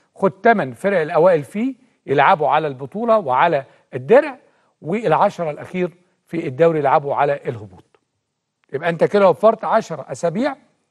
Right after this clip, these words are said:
في بطولة الدوري العام. ممكن كاس مصر، كاس الرابطة، تلعب بدون الدوريين، يعني في حلول كتيرة. لكن أنا شايف وبنسبة كبيرة إن الدوري السوبر الإفريقي بعد الموافقة عليه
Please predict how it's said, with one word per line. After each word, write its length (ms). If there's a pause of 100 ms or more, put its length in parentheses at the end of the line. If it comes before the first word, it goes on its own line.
(120)
في 120
بطولة 380
الدوري 300
العام. 200 (840)
ممكن 480
كاس 480
مصر، 380
كاس 340
الرابطة، 440
تلعب 360
بدون 220
الدوريين، 760
يعني 260
في 180
حلول 240
كتيرة. 480
لكن 520 (460)
أنا 360 (120)
شايف 520 (340)
وبنسبة 540
كبيرة 400
إن 400
الدوري 960
السوبر 380
الإفريقي 540
بعد 220
الموافقة 380
عليه 340